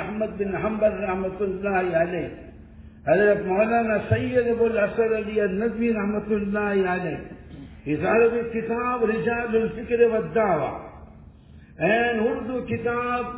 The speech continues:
تاریخ دعوت و عزیمت، پس مولیوں تاریخ دعوت و عزیمت، he wrote about امام احمد بن حنبل، how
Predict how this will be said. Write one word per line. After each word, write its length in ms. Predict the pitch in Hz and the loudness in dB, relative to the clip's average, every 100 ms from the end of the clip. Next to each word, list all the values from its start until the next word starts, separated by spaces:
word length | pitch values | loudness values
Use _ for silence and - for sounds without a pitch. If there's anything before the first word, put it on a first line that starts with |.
| - | -4
تاریخ 420 | 180 202 220 214 208 170 | 0 2 2 0 2 2
دعوت 440 | 208 214 202 190 | 2 2 0 0
و 120 | 196 180 | 0 0
عزیمت، 520 | 175 180 180 170 160 - - - - - | 0 0 2 2 0 -4 -12 -16 -20 -4
پس 240 | 190 214 202 | -2 -2 0
مولیوں 540 | 226 226 226 226 202 139 110 - - - - - | 4 4 4 4 4 2 -4 -10 -16 -20 -14 -2
تاریخ 380 | 175 208 226 220 190 | 0 2 2 2 0
دعوت 420 | 208 214 214 202 | 0 0 0 0
و 100 | 214 | 0
عزیمت، 540 | 196 175 226 220 185 131 - - - - - | 0 0 -2 0 2 0 -4 -14 -16 -20 -6
he 140 | 143 180 185 | 4 4 6
wrote 320 | 262 269 240 233 | 4 2 0 -2
about 400 | 247 247 240 220 | -2 -2 -2 -2
امام 260 | 226 233 233 226 | -2 -2 -2 0
احمد 300 | 180 208 220 185 | -2 0 0 -2
بن 160 | 214 208 180 | -2 0 0
حنبل، 420 | 185 170 139 113 113 - - - - | 2 2 2 0 -8 -14 -18 -20 -10
how 500 | 139 233 277 262 180 | -2 0 2 0 -2